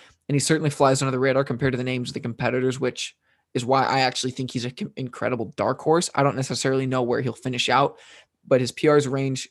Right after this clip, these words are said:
from three thirty-two for fifteen hundred meters and sixty-two minutes for the half marathon. So Adel McCall, Michiel,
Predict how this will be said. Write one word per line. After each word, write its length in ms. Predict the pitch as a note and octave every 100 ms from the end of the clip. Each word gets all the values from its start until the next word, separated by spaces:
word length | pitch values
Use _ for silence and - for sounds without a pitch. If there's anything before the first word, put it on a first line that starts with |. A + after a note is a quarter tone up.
| _
from 460 | - C3 B2 C3 - _ _ _ _ _ _
three 260 | C#3+ D3
thirty-two 640 | D3+ D3 C#3+ B2 - C#3
for 120 | C#3 -
fifteen 320 | B2 B2+ C3+
hundred 180 | B2+ B2+
meters 260 | B2+ C#3+ -
and 120 | B2
sixty-two 760 | - - B2+ - - C#3+ - B2+
minutes 260 | A#2+ G#2
for 80 | -
the 80 | -
half 220 | B2 F#2
marathon. 480 | E2 E2+ - A1 - _ _ - _
So 480 | - C#3+ C#3 C3 C#3+ - - - - _ _ _ D3
Adel 200 | D3+ E3+
McCall, 560 | D#3 C#3+ C#3 C3+ A#2+ - _ _ - _
Michiel, 640 | C#3+ C#3 C3+ A#2+ B2 B2+